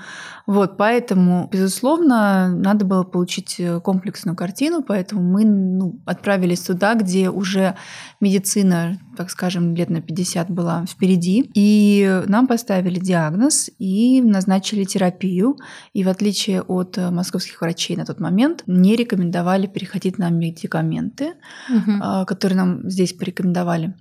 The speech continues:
Speaker 1: И наоборот сказали, что если, м, заниматься сейчас терапией достаточно активно, то есть, э, пять-шесть раз в неделю,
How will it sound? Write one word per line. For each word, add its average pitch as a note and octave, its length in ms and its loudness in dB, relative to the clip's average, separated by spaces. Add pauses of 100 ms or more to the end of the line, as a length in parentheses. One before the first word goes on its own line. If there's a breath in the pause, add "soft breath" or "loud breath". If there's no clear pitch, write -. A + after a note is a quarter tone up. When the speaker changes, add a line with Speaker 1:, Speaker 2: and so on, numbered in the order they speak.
Speaker 1:
И A3 340 4
наоборот G3+ 360 4
сказали, G3 380 0
что F#3 260 -2
если, F3+ 800 0
м, - 360 -4 (680)
заниматься G3 500 2
сейчас - 360 -4
терапией F3+ 400 -4
достаточно F3+ 520 -4
активно, D4 420 -2
то - 120 -4
есть, - 260 -6
э, E3 80 -2
пять-шесть F3+ 520 -4
раз E3+ 160 -2
в - 60 -6
неделю, A#3 440 2